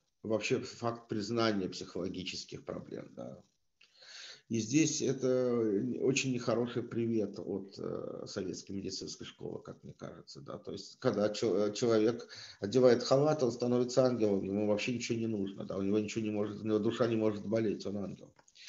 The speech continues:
Но эта ситуация, несомненно, меняется к лучшему. А, культура получения психологической помощи растёт. И заинтересованность есть. И здесь я хочу особо сказать именно про паллиативную,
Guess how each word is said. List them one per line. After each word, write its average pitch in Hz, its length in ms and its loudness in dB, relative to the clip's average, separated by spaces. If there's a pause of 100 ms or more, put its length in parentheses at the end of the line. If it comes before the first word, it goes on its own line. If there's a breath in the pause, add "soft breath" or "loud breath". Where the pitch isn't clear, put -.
(680 loud breath)
Но 147 180 6
эта 160 220 6
ситуация, 139 640 0
несомненно, 113 640 0
меняется 95 500 -6
к - 40 -20
лучшему. - 360 -20 (1000)
А, - 500 -12 (340)
культура 127 340 -2
получения 110 500 -6
психологической 104 720 -8
помощи 92 600 -10
растёт. - 720 -4 (720 loud breath)
И 123 140 0
заинтересованность 120 1080 -4
есть. - 360 -10
И 90 60 -12
здесь - 280 -2
я 131 60 0
хочу 123 280 -4
особо 143 380 -2
сказать 123 400 -4
именно 117 220 -6
про 104 160 -8
паллиативную, 107 1000 -8